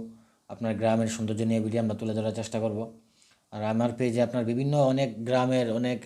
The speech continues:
এলাকার কিন্তু ভিডিও আছে, এবং যদি YouTube-এ দেখেন, YouTube-এ আছে, আহ, আপনারা দেখতে পারেন। কারণ আমি চাই ব্রাহ্মণবাড়িয়া জেলার রাস্তাঘাট এবং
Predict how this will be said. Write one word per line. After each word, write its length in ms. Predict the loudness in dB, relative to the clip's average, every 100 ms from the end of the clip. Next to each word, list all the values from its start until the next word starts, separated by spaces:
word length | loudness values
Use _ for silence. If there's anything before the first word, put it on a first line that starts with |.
| -4
এলাকার 240 | 0 0 -2
কিন্তু 140 | -2 -2
ভিডিও 160 | 0 2
আছে, 160 | 0 0 0
এবং 100 | 0 -2
যদি 120 | 0 -2
YouTube-এ 240 | -2 -2 0
দেখেন, 160 | 0 -2
YouTube-এ 260 | -2 0 -2 -2
আছে, 140 | -6 -10 -20 _ _ _ _ -6
আহ, 140 | -4 -4
আপনারা 220 | -2 0 0
দেখতে 160 | 0 0
পারেন। 160 | 0 -2 -8 -20 _ _
কারণ 140 | -4 0
আমি 100 | 0 4
চাই 120 | 4 4
ব্রাহ্মণবাড়িয়া 460 | 2 2 2 2 2 4
জেলার 260 | 2 0 -4 -16 _ _ _ -4
রাস্তাঘাট 760 | -2 -2 0 0 2 2 2 0
এবং 120 | -4